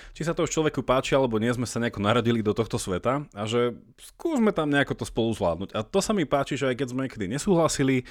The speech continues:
či keď sme súhlasili, že to bolo také aj povzbudivé, aj vždycky taká výzva, že, a to ma bavilo.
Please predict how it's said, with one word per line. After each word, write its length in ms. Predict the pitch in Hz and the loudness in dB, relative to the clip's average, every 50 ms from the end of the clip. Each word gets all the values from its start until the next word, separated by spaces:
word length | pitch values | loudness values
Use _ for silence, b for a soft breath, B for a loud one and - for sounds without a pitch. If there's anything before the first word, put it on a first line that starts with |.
| B B B B B B B B B - | B B B B B B B B B -8
či 60 | - | -4
keď 120 | 120 135 113 101 | -2 -2 -2 -2
sme 100 | 98 85 | -4 -6
súhlasili, 480 | - - 135 139 143 127 - - 131 131 | -4 -2 0 0 0 0 0 -2 -4 -4
že 160 | 117 110 113 - | -2 -4 -6 -4
to 160 | - 180 175 | -2 -2 2
bolo 160 | 170 160 147 | 2 2 2
také 460 | - 143 123 - - 120 117 113 107 | 2 0 -2 0 2 2 2 2 2
aj 240 | - 131 131 120 - | 0 0 0 0 0
povzbudivé, 540 | - 127 123 110 120 123 113 120 117 117 110 | -2 -2 -2 -2 -2 -2 0 0 0 0 0
aj 20 | 107 104 | 0 -2
vždycky 160 | 101 - 101 | -6 -8 -10
taká 160 | - - - 101 | -8 -4 -4 -4
výzva, 480 | 90 95 101 107 101 90 95 92 87 | -2 -2 -2 -2 -2 0 -2 -2 -2
že, 240 | 90 92 95 95 - B B B B B B B B | -2 -4 -4 -6 -8 B B B B B B B B
a 20 | 98 127 | 2 2
to 80 | 156 | 4
ma 80 | 147 131 | 4 4
bavilo. 400 | 104 107 90 85 80 80 82 | 2 2 0 -2 -4 -10 -10